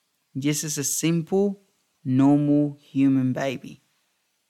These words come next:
but at the same time, knowing that he is God, real,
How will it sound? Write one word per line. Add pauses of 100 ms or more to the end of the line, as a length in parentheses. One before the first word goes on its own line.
(120)
but
at
the
same
time, (640)
knowing (280)
that
he
is
God, (1040)
real,